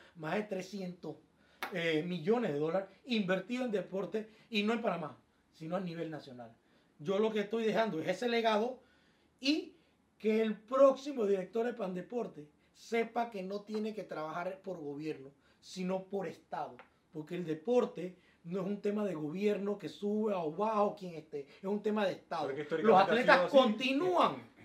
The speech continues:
Speaker 1: Los atletas continúan. Tú tienes que seguir dándole su estímulo
Speaker 2: Usted lo ve
Speaker 1: deportivo.
Speaker 2: así, pero
Speaker 1: Tienes
Speaker 2: históricamente
Speaker 1: que darle
Speaker 2: pasa otra
Speaker 1: su,
Speaker 2: cosa.
Speaker 1: tienes que darle su alto rendimiento. Tienes que estar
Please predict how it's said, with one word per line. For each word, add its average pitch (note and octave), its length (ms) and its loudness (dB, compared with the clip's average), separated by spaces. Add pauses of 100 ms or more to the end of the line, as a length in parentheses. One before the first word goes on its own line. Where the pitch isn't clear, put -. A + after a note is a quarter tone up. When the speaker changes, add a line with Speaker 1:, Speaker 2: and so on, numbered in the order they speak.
(160)
Speaker 1:
Los G3 160 4
atletas A#3 240 2
continúan. G#3 520 -2
Tú A3+ 80 -10
tienes B3 200 -2
que A3+ 100 0
seguir G#3+ 240 -2
dándole A#3 300 0
su G3 100 -8
estímulo A3 340 -4
Speaker 2:
Usted E3 180 2
lo E3+ 100 0
ve F3 60 2
Speaker 1:
deportivo. F3 80 2
Speaker 2:
así, F3 180 -2
pero F3+ 120 -4
Speaker 1:
Tienes D3+ 80 0
Speaker 2:
históricamente G#3+ 520 2
Speaker 1:
que G3+ 80 4
darle A3 200 4
Speaker 2:
pasa A3 180 -2
otra G#3+ 120 6
Speaker 1:
su, A3 100 4
Speaker 2:
cosa. - 300 -8
Speaker 1:
tienes A3 300 2
que G3+ 80 0
darle G#3+ 220 4
su F#3+ 200 0
alto F#3 200 0
rendimiento. G#3 800 -2 (260)
Tienes A3 240 0
que G#3+ 60 0
estar A#3 340 0